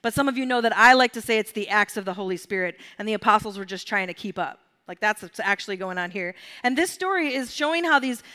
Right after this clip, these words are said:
how the Spirit is leading these early church leaders, the apostles, these leaders, and directing them where to go and what to do. So listen to what's happening here. Pay attention. It could seem a little weird at first when you're listening because they're talking about different cities and things.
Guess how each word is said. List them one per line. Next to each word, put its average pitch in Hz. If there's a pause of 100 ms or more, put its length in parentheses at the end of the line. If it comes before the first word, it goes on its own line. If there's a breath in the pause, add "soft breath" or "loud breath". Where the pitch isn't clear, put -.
(140 loud breath)
how 277
the 269
Spirit 294
is 254
leading 294
these 262
early 262
church 262
leaders, 233
the 226
apostles, 214
these 196
leaders, 208 (260 loud breath)
and 233
directing 254
them 269
where 247
to 294
go 214 (200 loud breath)
and 233
what 233
to 233
do. 202 (540 soft breath)
So 262
listen 339
to 381
what's 370
happening 269
here. 180 (220 soft breath)
Pay 339
attention. 311
It 269
could 349
seem 330
a 359
little 330
weird 254
at 277
first 320
when 262
you're 240
listening 269 (200 loud breath)
because 240
they're 226
talking 214
about 220
different 214
cities 214
and 202
things. 196